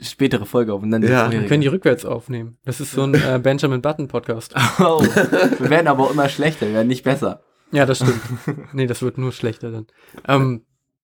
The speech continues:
Speaker 3: wir sind auch explizit, äh, eingestuft tatsächlich. Wir können ziemlich viel sagen, wofür man uns dann nur auf persönlicher Ebene, ähm,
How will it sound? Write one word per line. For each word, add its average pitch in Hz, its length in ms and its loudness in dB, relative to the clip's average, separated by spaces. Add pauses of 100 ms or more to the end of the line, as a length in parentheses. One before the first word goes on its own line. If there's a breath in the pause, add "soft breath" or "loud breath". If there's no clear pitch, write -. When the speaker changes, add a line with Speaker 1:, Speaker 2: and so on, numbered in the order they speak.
(240)
Speaker 3:
wir 139 100 0
sind 185 140 6
auch 156 80 2
explizit, 156 600 -4
äh, 147 200 -2
eingestuft 156 520 -4
tatsächlich. 175 440 2
Wir 135 100 2
können 151 380 2
ziemlich 151 260 -2
viel 156 240 4
sagen, 143 400 2
wofür 139 300 2
man 143 160 2
uns 147 180 -6
dann 139 140 2
nur 147 120 2
auf 143 100 -4
persönlicher 135 480 2
Ebene, 117 440 -4
ähm, 110 300 -8